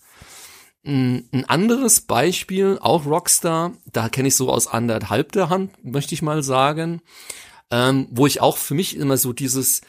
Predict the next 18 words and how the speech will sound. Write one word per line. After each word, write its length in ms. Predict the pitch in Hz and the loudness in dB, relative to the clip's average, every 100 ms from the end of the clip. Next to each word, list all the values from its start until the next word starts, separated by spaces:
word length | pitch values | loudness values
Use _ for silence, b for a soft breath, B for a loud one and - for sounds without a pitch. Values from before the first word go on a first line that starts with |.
| B B B _ _ - _ - | B B B _ _ -20 _ -4
wenn, 140 | 120 135 | -2 2
wenn 140 | 135 | 4
Leute 260 | 127 160 147 | 6 4 2
sagen, 420 | 123 123 156 156 | 0 0 0 -2
es 120 | 110 | -4
geht 220 | - 160 175 | 0 0 2
nur 100 | 151 | 0
mit 160 | 147 | -2
Crunch 460 | - 123 151 147 - | -2 -2 -2 -4 -4
und 180 | 127 117 | -4 -2
es 120 | - | 0
geht 200 | 135 143 | 0 0
nur 400 | 147 143 135 - | 4 4 4 0
möglichst 360 | 120 139 131 - | -2 -2 0 -2
mit 140 | 120 | -2
toxischer 580 | - - - 127 139 135 | -4 -2 -2 2 4 4
und 200 | 123 110 | 2 -2
das, 160 | 127 | -4